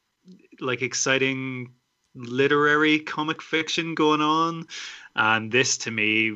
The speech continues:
was like a home run when I heard about it. Um, you, I know the way you were saying about preview art, Alan, but you just need to go and have a look at this. Kishore's art is phenomenal.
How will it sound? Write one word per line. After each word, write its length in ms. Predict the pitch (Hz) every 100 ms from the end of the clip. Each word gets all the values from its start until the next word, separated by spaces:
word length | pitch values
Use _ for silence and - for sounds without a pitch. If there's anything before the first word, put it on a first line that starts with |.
| 107
was 400 | 107 104 95 107
like 200 | 104 104
a 80 | 98
home 300 | 117 110 104
run 380 | 104 110 110
when 160 | 104 101
I 240 | 101 98 - -
heard 220 | 101 101
about 280 | 101 104 107
it. 220 | 117 - - - - - -
Um, 480 | 104 101 104 104 - _ _ -
you, 600 | - 123 117 113 113 127 - _ -
I 140 | 127 123
know 160 | 135
the 140 | 139 143
way 120 | 139
you 60 |
were 80 | 135
saying 240 | - 139 131
about 220 | 123 120
preview 420 | 131 127 139 147
art, 160 | 160 -
Alan, 380 | 143 165 175 - _ _ _ _ _ _ _ _
but 360 | 120 110 - 160
you 300 | 135 120 120
just 260 | 127 120
need 260 | 120 120 113
to 100 | 113
go 420 | 104 110 113 113
and 260 | 120 104 101
have 260 | 110 107 110
a 60 |
look 300 | 104 107 -
at 140 | 117 -
this. 400 | 107 104 - -
Kishore's 640 | - 120 117 123 110 110 110
art 320 | 107 110 -
is 320 | 170 120 107 -
phenomenal. 1160 | - 113 107 107 123 139 151 165 156 117 92